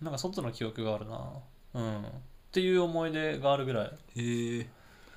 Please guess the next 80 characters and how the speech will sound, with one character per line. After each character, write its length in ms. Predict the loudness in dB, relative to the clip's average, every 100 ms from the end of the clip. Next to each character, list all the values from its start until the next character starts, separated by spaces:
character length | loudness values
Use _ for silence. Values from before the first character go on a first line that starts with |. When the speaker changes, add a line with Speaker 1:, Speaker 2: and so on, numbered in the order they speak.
| -20 -20 -16
Speaker 2:
す 240 | -10 -4
ご 100 | -2 -2
い 60 |
ね。 160 | -4 -6
Speaker 1:
う 60 | -4
ん。 200 | -4 -4
ま 140 | 2 2
あ 40 |
本 220 | 4 0
当 140 | 4 4
俺 120 | 6
ら 160 | 4 2
の 60 |
中 220 | 2 2
で 60 | 2
は 80 | 2
全 200 | 0 -2
然 280 | 0 -2 -2
喧 180 | -8 -6
嘩 100 | -4
し 100 | -2
て 80 | 0
な 140 | 0
い 60 | -2
ね。 200 | -4 -4
Speaker 2:
し 80 | -2
て 80 | 0
な 100 | 0
い、 60 |
し 60 | -2
て 80 | -2
な 100 | -2
い。 20 |
Speaker 1:
う 20 |
ん。 40 | -4
喧 240 | -6 -6
嘩 120 | -2
し 80 | -2
て 80 | -2
な 100 | -2
い 60 | 2
か 80 |
ら。 60 | 2
Speaker 2:
俺 80 | 2
た 80 | 0
ち 20 |
の 80 | -2
中 80 |
は 60 | -6
喧 200 | -8 -8
嘩 140 | -8
し 80 | -8
て 60 | -10
な 60 |
い 80 | -12
ね。 120 | -12 -6
Speaker 1:
う 20 |
ん。 260 | -6 -6 -8
だ 80 | -2
か 40 | -2
ら 60 |
こ 120 | 0
う 80 | 0
い 20 |
う 60 | 0
感 180 | -2 -2
じ 100 | -2
で 140 | 0
マ 140 | 0 -2
ジ 80 |
で 80 | -2
仲 240 | -2 0 0
い 100 | 0
い 40 |
ん 60 | -4
で、 140 | -6
ち 60 | -2
ょ 20 |
っ 20 |
と 260 | 0 -2